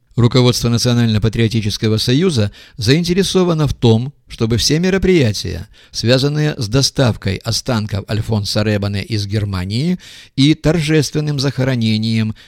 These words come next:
их на кладбище Меццакальмисту, не были осложнены никакими эксцессами. В этом должна быть заинтересована и российская сторона, так как любые акции русских экстремистов,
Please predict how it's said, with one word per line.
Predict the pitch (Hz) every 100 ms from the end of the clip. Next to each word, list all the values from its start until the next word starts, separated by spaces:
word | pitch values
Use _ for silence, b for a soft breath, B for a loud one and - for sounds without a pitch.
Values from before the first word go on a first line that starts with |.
| B
их | 117 110 -
на | 113 113
кладбище | 117 117 107 104 - 98 98 B B
Меццакальмисту, | - 101 101 - 139 160 165 165 - 185 B B B -
не | 156 196 185
были | 175 165
осложнены | 151 127 147 131 147 143 143 -
никакими | 117 156 185 170 110 110 135
эксцессами. | - - 110 - 85 78 - _ _ _ _ _ _
В | - 107
этом | 113 147
должна | 185 185 185
быть | 175
заинтересована | 127 113 107 104 - 101 113
и | 127 139
российская | 113 - 113 - 127
сторона, | 123 151 160 143 87 - B B B
так | 117 -
как | 135 -
любые | - 175 165 147 107 104 -
акции | 110 104 - 110
русских | 110 113 - 98 -
экстремистов, | - - 101 95 87 - 165